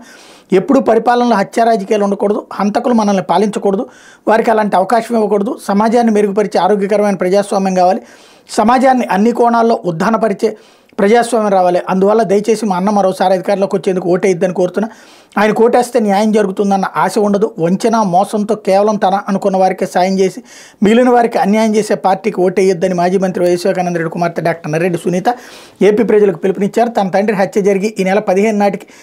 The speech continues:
ఐదేళ్లు పూర్తవుతున్న ఇంతవరకు దర్యాప్తు పూర్తి కాకపోవడం, కోర్టు ట్రయల్ ప్రారంభం కాకపోవడంపై విచారం వ్యక్తం చేస్తూ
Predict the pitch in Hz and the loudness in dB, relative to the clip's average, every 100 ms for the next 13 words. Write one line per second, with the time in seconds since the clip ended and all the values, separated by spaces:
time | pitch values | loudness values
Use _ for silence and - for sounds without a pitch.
0 | - - 190 226 247 - 214 214 202 214 | -12 -2 2 4 2 0 -2 0 0 0
1 | 214 190 214 208 196 196 214 226 220 - | -2 0 0 0 0 2 2 0 -2 -4
2 | 208 208 196 202 202 202 202 202 208 220 | -4 -4 -2 -2 -2 -2 -2 -2 -2 -2
3 | - 220 208 208 185 196 196 190 185 - | 0 0 0 0 0 0 -2 -2 -4 -2
4 | 185 175 208 180 214 202 190 185 190 180 | -4 -2 -4 -2 0 0 0 -2 -4 -2
5 | 175 - 285 | -2 -4 -8